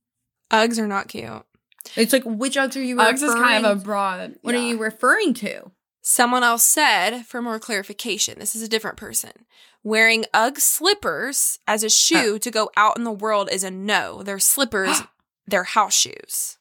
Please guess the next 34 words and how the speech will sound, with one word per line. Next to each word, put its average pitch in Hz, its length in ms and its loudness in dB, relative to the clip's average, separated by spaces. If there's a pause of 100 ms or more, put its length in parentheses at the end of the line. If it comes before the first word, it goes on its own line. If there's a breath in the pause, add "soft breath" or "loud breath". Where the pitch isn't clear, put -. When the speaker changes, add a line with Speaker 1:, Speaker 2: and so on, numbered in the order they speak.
(160)
Speaker 2:
I 220 120 2
agree 254 280 2
with 294 140 0
that. 294 180 -4
Speaker 3:
No, 302 540 -8 (160)
I 311 160 -8
think 294 260 -6
they're 285 160 -6
cute. 285 400 -4 (140)
Speaker 2:
Okay, 269 260 2
well, 277 280 2
it - 40 -14
Speaker 3:
Jeans. 247 140 -2
Speaker 2:
just 247 160 -4
depends. 226 460 -2
The 214 220 -8 (180)
Uggs 220 380 2
Tasmanians 202 800 0
that 175 120 0
I 190 40 2
have 185 200 -2
over 165 160 -10
there, - 240 -10
I 196 100 2
don't 233 180 -4
consider 277 400 -2
those 214 240 -2
slippers. 220 520 -4
I 196 140 -2
consider 208 380 -4
those 190 200 -6
clog-, - 480 0
platform 220 400 0
clogs. 214 640 0